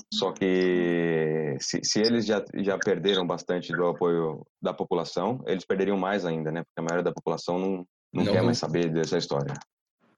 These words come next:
Speaker 2: Ah, eu tenho uma solução pra Espanha, velho. Faz uma república igual aos Estados Unidos, assim, Estados Unidos da Espanha, velho. Cada estado tem mais autonomia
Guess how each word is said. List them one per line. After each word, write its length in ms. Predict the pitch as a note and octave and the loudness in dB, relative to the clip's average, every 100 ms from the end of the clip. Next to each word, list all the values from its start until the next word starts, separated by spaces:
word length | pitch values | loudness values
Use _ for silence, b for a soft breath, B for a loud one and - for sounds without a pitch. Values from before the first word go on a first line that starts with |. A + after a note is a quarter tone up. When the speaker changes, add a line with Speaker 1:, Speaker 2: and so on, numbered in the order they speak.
| F#3+ | 0
Speaker 2:
Ah, 140 | C3 | 2
eu 120 | C#3+ | 0
tenho 140 | F3+ A3 | 2 2
uma 120 | A3+ | 2
solução 440 | A3 A3+ - G#3+ | 2 0 0 -2
pra 100 | - | 0
Espanha, 460 | C3 - A2+ G#2 F#2 | -2 -2 -4 -2 -4
velho. 240 | F2 E2+ | -6 -8
Faz 340 | - A#2 D3 E3 | -4 0 2 2
uma 220 | G3 G#3 | 2 4
república 640 | G3+ - F#3+ F#3+ - G#3 | 2 2 4 4 2 0
igual 200 | F#3+ F#3 | 2 4
aos 80 | G3+ | 2
Estados 200 | G#3 G3 | 0 0
Unidos, 340 | G#3+ - G3 C3+ | 0 0 -2 -2
assim, 180 | - C#3 | 0 0
Estados 400 | A#2+ A#2+ C3+ E3 | 0 0 0 0
Unidos 440 | D#3 D3+ E3 E3+ | -2 -4 -4 0
da 100 | E3 | 2
Espanha, 420 | E3+ - F3 C#3 | 0 0 2 2
velho. 240 | F#2 B1+ - | 0 -4 -2
Cada 240 | G#2 C3 | 0 0
estado 420 | B2+ - A#2 C#3 | 0 0 2 2
tem 120 | C#3 | 2
mais 180 | C3 B2 | 2 2
autonomia 760 | B2 B2+ C3 C3 B2+ D3 G#3 - | 2 2 2 4 4 4 2 -2